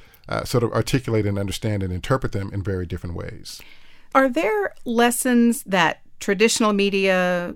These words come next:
Speaker 2: social media, and consumers can learn from the serial bombing case going forward in either how cases like this are covered or how news consumers regard coverage of cases like this?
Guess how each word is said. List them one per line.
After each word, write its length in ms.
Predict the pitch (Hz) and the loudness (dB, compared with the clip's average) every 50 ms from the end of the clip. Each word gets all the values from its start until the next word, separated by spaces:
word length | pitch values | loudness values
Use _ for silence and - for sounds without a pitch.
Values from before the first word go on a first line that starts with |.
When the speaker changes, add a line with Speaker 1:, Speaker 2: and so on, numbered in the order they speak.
| - - - | -14 -14 -10
Speaker 2:
social 380 | - - 214 208 202 - 220 | -4 0 0 0 2 2 2
media, 380 | 202 190 190 185 190 185 180 - | 2 2 2 0 2 2 2 2
and 340 | - 180 175 170 - - - | 2 0 0 0 -2 -4 -6
consumers 720 | - - 208 190 185 - - 240 233 233 214 185 180 - - | -4 -2 -2 0 0 2 2 2 4 4 4 2 0 0 -4
can 360 | - - 226 208 185 175 185 | -4 -2 -2 0 0 0 0
learn 580 | 214 233 247 247 214 190 170 165 165 170 - | 0 2 2 2 2 0 0 -2 -2 -4 -8
from 220 | - - 202 190 180 | -6 -2 -2 0 0
the 60 | 175 | 0
serial 420 | - - 208 196 190 190 185 175 | 0 0 2 2 2 2 0 0
bombing 480 | 160 - 170 170 170 170 170 156 151 143 | 2 2 2 2 2 2 0 0 -2 -2
case 640 | - - - - 226 214 175 151 156 - - - - - - - - - - - - - - - - - - | -4 -10 -10 -4 -2 -2 0 -2 -2 -4 -4 -6 -8 -10 -14 -18 -20 -20 -20 -20 -20 -20 -20 -20 -20 -8 0
going 260 | - 202 190 180 170 | 2 4 4 4 2
forward 640 | 156 - - 208 202 185 151 143 143 147 156 156 - - - - - | -2 -2 -2 0 0 0 0 0 0 0 -2 -4 -8 -12 -18 -8 -4
in 120 | 190 196 | -2 0
either 260 | 190 190 185 190 175 | 0 0 2 0 0
how 480 | 175 - - 214 208 208 196 196 196 - - - - - | -2 -2 0 2 4 4 4 4 2 -2 -8 -16 -18 -18
cases 400 | - - 208 185 180 - 190 175 | -4 -2 -2 -2 0 -2 -4 -2
like 180 | 190 175 165 - | -2 -2 -2 -2
this 220 | - 165 160 - | -4 -4 -4 -4
are 60 | - - | -6 -8
covered 580 | - - - 233 240 247 285 285 285 277 - - | -10 -6 -2 0 0 2 2 2 2 0 0 2
or 140 | - 190 165 | 2 2 2
how 400 | - - 190 185 170 165 165 - - | 2 4 4 6 6 6 4 0 -2
news 240 | 190 190 196 185 - | -2 -2 -2 -2 -4
consumers 680 | - - 180 160 - - 202 196 185 175 165 160 147 | -4 -4 -4 -2 -2 0 0 0 2 0 0 -2 -2
regard 680 | 160 160 160 143 - 170 170 175 160 147 143 135 - - | -2 -4 -2 0 2 4 4 4 4 4 2 0 -2 -4
coverage 680 | - - 170 - 151 139 127 - - - - - - - | -2 -2 0 0 -2 -4 -4 -6 -8 -10 -12 -12 -12 -12
of 100 | 160 165 | -12 -10
cases 440 | - - 165 156 - - 139 135 - | -6 -4 -4 -4 -4 -6 -8 -8 -10
like 180 | - - - - | -10 -12 -12 -12
this? 260 | - - - - - | -12 -14 -14 -16 -20